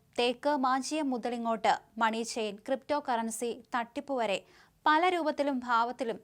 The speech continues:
തരികിടകൾ അരങ്ങേറുന്നു. പണം ഇരട്ടിക്കുമെന്ന് മോഹിച്ച് കുഴിയിൽ ചാടിയവർ എത്രയോ. ഒടുവിൽ കേസും കൂട്ടവുമായി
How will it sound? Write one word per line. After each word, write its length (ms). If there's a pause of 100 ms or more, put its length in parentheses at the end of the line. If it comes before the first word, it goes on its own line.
(140)
തരികിടകൾ 580
അരങ്ങേറുന്നു. 540 (540)
പണം 340
ഇരട്ടിക്കുമെന്ന് 680
മോഹിച്ച് 460
കുഴിയിൽ 400
ചാടിയവർ 640
എത്രയോ. 440 (340)
ഒടുവിൽ 280
കേസും 480
കൂട്ടവുമായി 640